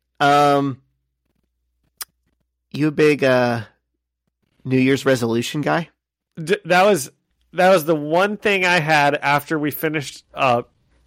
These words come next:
Speaker 2: The one thing I had was I, I thought, you know, we could maybe end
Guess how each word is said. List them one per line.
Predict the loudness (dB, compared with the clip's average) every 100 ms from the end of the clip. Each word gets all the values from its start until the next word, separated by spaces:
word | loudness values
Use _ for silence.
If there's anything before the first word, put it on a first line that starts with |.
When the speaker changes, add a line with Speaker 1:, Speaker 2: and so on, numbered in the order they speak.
| _ _ -6
Speaker 2:
The | -2
one | 0 0
thing | 0 -2
I | -2
had | 0 0 0
was | -2 -2 -4
I, | -6 -4 -6
I |
thought, | -4 -2 -2 -4
you | -8 -6
know, | -4
we | -6
could | -6 -4
maybe | -4 -6 -6
end | -6 -6 -8